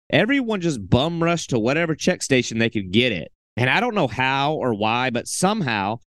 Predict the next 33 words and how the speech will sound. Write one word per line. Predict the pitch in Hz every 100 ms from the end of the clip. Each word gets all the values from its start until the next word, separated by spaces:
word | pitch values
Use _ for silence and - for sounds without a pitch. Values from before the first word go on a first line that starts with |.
| 110
Matt | 127 156
and | 143 123
I | 117
just | 113 123 113
remained | 117 113 117 143 165 160
at | 131
the | 117
back | 101 117 113
of | 110
the | 101
line, | 113 127 98 95
even | 139 185 185
with | 160
the | -
steady | - 170 160 139
flow | - 165 151 113 127 - -
of | 110
people | 156 143
that | 131
were | 120
getting | 107 139 147
off | 135 131
the | -
plane | - 127 117
after | 123 123 - 78
us. | 57 -
We, | 120
we | 113
just | 135 139 - -
stayed | - 156 170 170
in | 151
the | 123
back. | 123 107